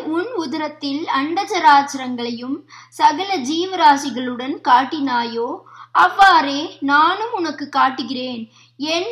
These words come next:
வாய் வழியாக செல்லலாம்" என்றார் மாதவன். அவ்வாறே பிரம்மன் விஷ்ணுவின் வாய் வழியாக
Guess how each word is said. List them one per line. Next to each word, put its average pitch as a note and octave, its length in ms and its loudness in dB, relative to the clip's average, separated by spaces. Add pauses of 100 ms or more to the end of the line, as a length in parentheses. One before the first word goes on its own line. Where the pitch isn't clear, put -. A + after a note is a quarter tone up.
வாய் D4+ 300 6
வழியாக D4+ 580 -2
செல்லலாம்" B3+ 840 -4
என்றார் B3+ 580 -2
மாதவன். A#3+ 500 -2 (720)
அவ்வாறே C#4 680 4
பிரம்மன் C#4+ 580 -2 (420)
விஷ்ணுவின் G4 600 -2
வாய் C#4 320 4
வழியாக B3+ 540 -4